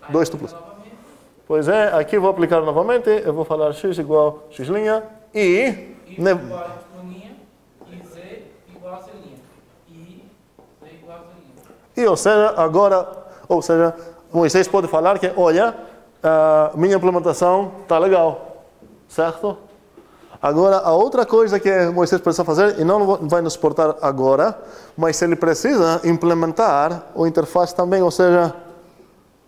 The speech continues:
Speaker 2: nosso inimigo tem três projeções lá. Então, vamos pensar, sem, sem formalizar isso, porque seria bom revisitar isso quando a gente vai saber o que é uma função,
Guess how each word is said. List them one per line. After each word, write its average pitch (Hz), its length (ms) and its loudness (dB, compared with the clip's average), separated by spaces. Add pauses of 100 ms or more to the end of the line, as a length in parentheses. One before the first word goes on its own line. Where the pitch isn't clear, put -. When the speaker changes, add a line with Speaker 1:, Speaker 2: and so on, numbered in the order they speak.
(400)
Speaker 2:
nosso 156 480 0 (340)
inimigo 160 760 0 (160)
tem 170 180 0
três 254 340 0
projeções 143 540 -2
lá. 117 220 -2 (1800)
Então, 131 540 -2 (840)
vamos 185 320 -4
pensar, 180 320 -2 (120)
sem, 208 220 0
sem 214 160 0
formalizar 180 460 0
isso, 175 140 0
porque 180 420 0
seria 170 320 2
bom 180 280 -2 (280)
revisitar 156 500 0
isso 180 180 -4
quando 175 220 -2
a 160 40 0
gente 160 180 -2
vai 156 180 0
saber 160 300 0
o 156 80 0
que 165 80 -4
é 160 60 4
uma 156 160 0
função, 151 400 -2